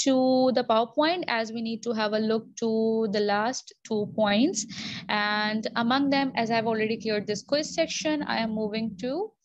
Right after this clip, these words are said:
gradebook. One of the most important and essential thing is gradebook, in which we are going to have the categories regarding the marks, the monthly test,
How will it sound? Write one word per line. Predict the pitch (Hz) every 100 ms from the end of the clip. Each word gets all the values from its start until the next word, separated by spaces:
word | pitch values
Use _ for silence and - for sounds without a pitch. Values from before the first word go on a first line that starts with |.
| - - -
gradebook. | 240 196 180 196 - - - -
One | 226
of | 233 226
the | 226
most | 226 269 330 339
important | 339 320 269 269 277
and | 277
essential | 269 240 262 254
thing | 254 247
is | 240
gradebook, | 240 202 190 262 330
in | 262 240
which | 247
we | 220
are | 226
going | 220 220 214
to | 233
have | 214 208 208 208 -
the | 190
categories | 202 202 202 240 254 277 240
regarding | 220 202 196 196
the |
marks, | 196 233 285 302 302 -
the | 208
monthly | 202 220 220 311
test, | 302 285 285